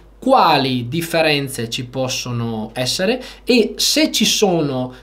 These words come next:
delle casistiche, delle situazioni in cui queste differenze si fanno sentire di più. Quindi se anche tu nel tuo allenamento a corpo libero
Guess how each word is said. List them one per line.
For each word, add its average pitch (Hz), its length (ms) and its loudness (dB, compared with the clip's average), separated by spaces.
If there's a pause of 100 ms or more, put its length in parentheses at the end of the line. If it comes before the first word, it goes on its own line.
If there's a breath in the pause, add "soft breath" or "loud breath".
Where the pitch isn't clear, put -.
delle 151 640 2
casistiche, 156 800 -2
delle 160 300 0
situazioni 160 880 -2
in 185 100 0
cui 160 280 2
queste 196 340 2
differenze 147 680 0
si 185 160 -2
fanno 135 300 0
sentire 123 580 -2 (300 loud breath)
di 120 140 -2
più. 113 240 -4 (320 loud breath)
Quindi 165 520 4 (100)
se - 220 4
anche 240 360 4
tu 220 160 6
nel 185 240 4
tuo 190 140 4
allenamento 170 440 2
a 156 60 2
corpo 143 320 0
libero 117 540 -2